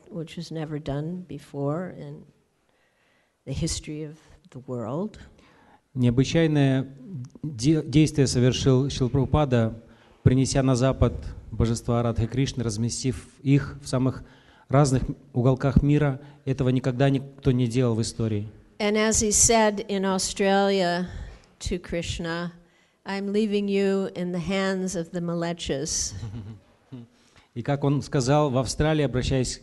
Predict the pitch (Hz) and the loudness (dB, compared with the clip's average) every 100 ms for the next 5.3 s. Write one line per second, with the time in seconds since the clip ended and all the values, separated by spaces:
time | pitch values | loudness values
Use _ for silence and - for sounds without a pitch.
0 | - - - 127 131 139 - 131 120 - | -18 -12 -4 -2 0 0 0 0 0 0
1 | 120 123 123 - - - _ _ _ - | 2 2 -2 -10 -20 -20 _ _ _ -6
2 | 131 139 165 160 151 143 147 139 143 139 | -4 2 4 4 4 2 4 6 6 6
3 | 139 123 127 123 127 - - - - _ | 4 2 4 4 0 -6 -20 -20 -20 _
4 | _ 110 123 - 123 117 - 117 120 117 | _ 0 0 2 0 -2 -6 0 2 2
5 | - - | 0 -6